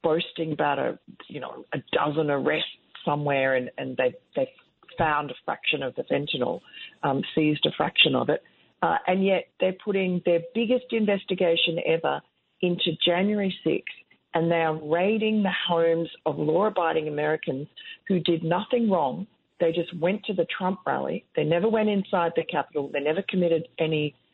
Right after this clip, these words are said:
uh, any crime. They're not even charged with any violence.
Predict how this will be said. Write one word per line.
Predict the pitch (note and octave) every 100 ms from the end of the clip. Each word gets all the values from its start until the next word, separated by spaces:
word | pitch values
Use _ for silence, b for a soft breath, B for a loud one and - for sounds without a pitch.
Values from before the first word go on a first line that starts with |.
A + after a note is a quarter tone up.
| _ -
uh, | C#3+ C#3 -
any | D#3 D3 D3+
crime. | - D#3 C#3+ C3 C#3 F#3 b b -
They're | D3
not | D3+ F3 -
even | F#3+ E3 D3+
charged | E3+ D#3 D#3 -
with | D3+ D3+
any | E3 D#3
violence. | C#3+ E3+ B3 A#3+ - -